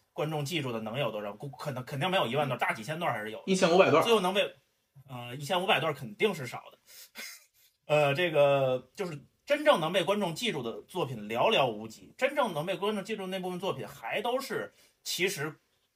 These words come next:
Speaker 1: 无意识之中创作的东西，比如说马志明的纠纷也好，马志明的夜来麻将声也好，我不觉得他有，他创作的时候有任何的说，说我要讽刺任何东西或者什么东西的这种东西在的，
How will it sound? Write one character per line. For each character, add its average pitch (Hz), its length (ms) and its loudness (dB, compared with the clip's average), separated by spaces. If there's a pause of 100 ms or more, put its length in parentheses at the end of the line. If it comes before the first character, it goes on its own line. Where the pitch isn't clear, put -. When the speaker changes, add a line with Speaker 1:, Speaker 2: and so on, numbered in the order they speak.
(400)
Speaker 1:
无 156 200 -6
意 240 160 -2
识 139 180 -6
之 123 120 -10
中 147 200 -10
创 147 240 -4
作 113 120 -8
的 107 100 -12
东 104 180 -16
西， 113 220 -20
比 113 140 -12
如 110 200 -8
说 180 380 0 (640)
马 143 180 2
志 165 100 -4
明 156 260 -2
的 180 120 4
纠 214 260 4
纷 247 240 2
也 190 140 6
好， 139 280 4
马 143 160 2
志 160 220 -6
明 175 160 -8
的 190 80 -6
夜 208 160 2
来 185 140 6
麻 180 140 0
将 196 160 0
声 208 180 -4
也 151 140 2
好， 123 480 -6 (840)
我 165 100 4
不 156 180 -2
觉 208 120 4
得 202 100 6
他 233 220 6
有， 135 320 2
他 254 160 6
创 254 240 6
作 226 100 4
的 180 100 6
时 185 80 2
候 214 100 6
有 139 100 2
任 180 260 4
何 156 160 0
的 180 120 -6
说， 185 220 -2
说 208 180 2
我 170 60 6
要 180 100 8
讽 117 260 -2
刺 220 160 0
任 190 160 4
何 160 120 -4
东 190 200 -4
西 160 80 -2
或 147 140 -2
者 139 80 -4
什 131 100 -8
么 143 80 -8
东 165 160 -6
西 156 80 -8
的 123 80 -12 (400)
这 202 80 -6
种 175 100 -2
东 175 140 -4
西 196 60 -6
在 285 280 4
的， - 120 -8